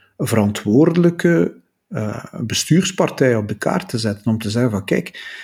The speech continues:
in moeilijke omstandigheden nemen wij moeilijke beslissingen." Dus ik denk,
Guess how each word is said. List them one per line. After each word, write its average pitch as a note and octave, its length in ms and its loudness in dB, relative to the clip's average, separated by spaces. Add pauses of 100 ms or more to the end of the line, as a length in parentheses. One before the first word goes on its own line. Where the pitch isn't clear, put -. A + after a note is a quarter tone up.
(140)
in A2+ 160 0
moeilijke C#3 380 4
omstandigheden C#3 840 2
nemen B2+ 280 4
wij A#2 160 4
moeilijke A#2 420 2
beslissingen." G2+ 640 -4 (720)
Dus - 340 0
ik C3+ 180 -2 (100)
denk, E3+ 300 2